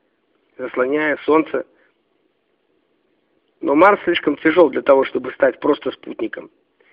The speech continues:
каким была Луна. Он упадет на Солнце, но предварительно коснется Земли и пря-, притянет ее к атмосфере. И вот тогда произойдет конец света.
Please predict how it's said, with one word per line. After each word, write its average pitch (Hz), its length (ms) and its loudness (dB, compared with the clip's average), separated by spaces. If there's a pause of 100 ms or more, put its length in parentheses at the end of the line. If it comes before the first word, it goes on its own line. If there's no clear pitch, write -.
каким 127 320 -6
была 131 200 -2
Луна. 127 360 -4 (400)
Он 143 160 2
упадет 165 380 4
на 160 100 2
Солнце, - 460 0 (320)
но 123 80 -10
предварительно 139 580 -2
коснется - 460 -6
Земли 147 400 -2 (180)
и - 80 -18
пря-, 156 340 0
притянет 170 480 0
ее 131 140 -2
к - 80 -14
атмосфере. 117 560 -6 (1120)
И 127 60 -4
вот 135 200 4
тогда 147 320 4
произойдет 127 520 0
конец 139 360 -2
света. 123 360 -4